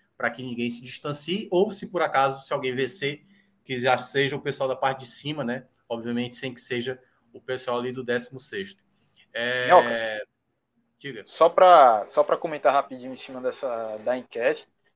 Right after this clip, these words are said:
Speaker 2: eu fecho com o Clauber, também tiraria Souza desse meio de campo, apesar da,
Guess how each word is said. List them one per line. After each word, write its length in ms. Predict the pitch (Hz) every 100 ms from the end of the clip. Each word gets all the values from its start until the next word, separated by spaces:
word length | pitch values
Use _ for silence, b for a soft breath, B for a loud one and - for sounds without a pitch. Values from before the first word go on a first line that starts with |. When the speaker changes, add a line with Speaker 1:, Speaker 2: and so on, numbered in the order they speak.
| _
Speaker 2:
eu 80 | 123
fecho 320 | - 147 143
com 100 | -
o 40 | 196
Clauber, 420 | 135 123 131 156
também 280 | - 131 127
tiraria 420 | - 160 160 160
Souza 440 | - - 127 131 131
desse 220 | 127 131
meio 140 | 127
de 80 | 123
campo, 340 | - 117 -
apesar 380 | 120 - 120 123
da, 300 | 156 165 147